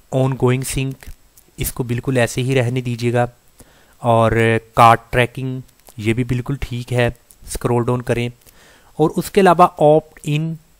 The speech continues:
checkbox setting, इसमें आपने ज़रा ध्यान से इस चीज़ को समझना है।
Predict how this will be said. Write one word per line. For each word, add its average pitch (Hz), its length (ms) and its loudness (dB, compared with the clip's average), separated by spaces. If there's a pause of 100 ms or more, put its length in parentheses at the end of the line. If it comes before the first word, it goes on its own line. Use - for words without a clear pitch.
checkbox 135 640 -2
setting, 101 280 -4 (880)
इसमें 226 320 2
आपने 214 360 4 (640)
ज़रा 165 240 4
ध्यान 120 520 2
से 160 240 -2 (680)
इस 139 140 -6
चीज़ 143 200 -4
को 156 120 -4
समझना 117 500 -2
है। 95 240 -6